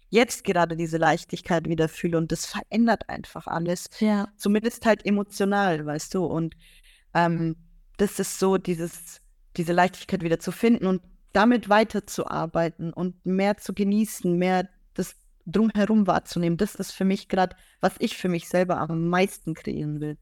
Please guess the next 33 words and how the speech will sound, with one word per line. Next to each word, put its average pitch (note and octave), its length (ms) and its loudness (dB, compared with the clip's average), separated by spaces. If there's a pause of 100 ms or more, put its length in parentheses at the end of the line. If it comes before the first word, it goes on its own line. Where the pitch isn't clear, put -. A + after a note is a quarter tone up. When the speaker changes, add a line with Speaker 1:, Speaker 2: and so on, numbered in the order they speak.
(1300)
Speaker 2:
Ja. F#3 320 4
Speaker 1:
Wie F3 60 0
gesagt, A3 260 2 (520)
das, - 300 -10 (120)
das - 160 -6
muss G#3 160 2
Spaß G#3 300 2
machen. D#3 260 -2
Das - 180 -8
Leben G#3 220 6
muss A3 120 2
Spaß - 300 -2
machen, G#3+ 160 4
der F3+ 100 0
Sport - 280 -4
muss G#3 140 -4
Spaß G#3+ 280 -2
machen, G3+ 240 -2
die G3 60 0
Leidenschaft, G3 520 0 (100)
was G3+ 200 -2
man F#3+ 160 0
will, G#3 140 2
das - 180 -12
muss G3 140 -2
Spaß - 340 -6
machen. E3 180 -8 (380)
Dann E3+ 100 2
macht G3 220 0
man's E3+ 240 0
auch - 120 -2
anders. D#3 500 -2 (680)
Speaker 2:
Ja. G#3+ 400 2